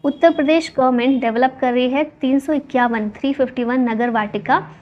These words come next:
in fourteen cities of यूपी। इन्हें वृक्षारोपण जन अभियान ट्वेंटी ट्वेंटी थ्री के तहत, अ, डेवलप किया जा रहा है, साथ में कुछ नंदन वन को भी create किया जाएगा।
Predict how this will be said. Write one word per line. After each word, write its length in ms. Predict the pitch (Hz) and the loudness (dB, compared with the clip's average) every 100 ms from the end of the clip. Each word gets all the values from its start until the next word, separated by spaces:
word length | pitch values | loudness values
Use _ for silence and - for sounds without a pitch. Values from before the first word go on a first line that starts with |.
| _ - | _ 2
in 120 | 285 | 2
fourteen 540 | 302 262 254 285 320 269 | 6 2 4 4 4 2
cities 340 | 226 226 226 233 | -4 -6 -4 0
of 160 | 269 311 _ _ - | 0 -2 _ _ -2
यूपी। 420 | 233 269 269 226 - - - | 2 4 2 -6 -8 -16 0
इन्हें 400 | 262 277 330 381 - _ _ _ _ _ _ - 269 | 2 4 2 0 -6 _ _ _ _ _ _ -8 0
वृक्षारोपण 840 | 269 311 - 359 330 294 302 330 | 6 6 6 4 4 4 6 6
जन 220 | 285 285 | 6 4
अभियान 460 | 285 247 285 277 294 | 2 0 2 4 4
ट्वेंटी 320 | 277 269 294 | 4 2 2
ट्वेंटी 320 | 294 262 254 | 0 0 0
थ्री 260 | 254 285 302 | -2 0 2
के 140 | 302 | 2
तहत, 360 | 285 277 277 262 | -2 0 -2 -2
अ, 180 | 262 262 | -2 0
डेवलप 360 | 262 262 277 277 | 0 2 0 2
किया 160 | 269 | 2
जा 180 | 285 269 | 4 2
रहा 120 | 269 | 2
है, 80 | 311 | 0
साथ 280 | 294 233 269 | 0 0 2
में 160 | 285 | 0
कुछ 280 | 269 277 - | 0 -4 0
नंदन 540 | 247 254 262 285 311 311 | 2 4 4 6 4 4
वन 380 | 233 247 262 277 | -2 0 2 4
को 180 | 277 247 | 4 2
भी 220 | 285 415 - _ _ - | 2 -4 -10 _ _ -2
create 360 | 269 277 269 | 2 2 0
किया 260 | - 240 226 | -2 -2 0
जाएगा। 440 | 226 214 214 208 | -4 -6 -6 -6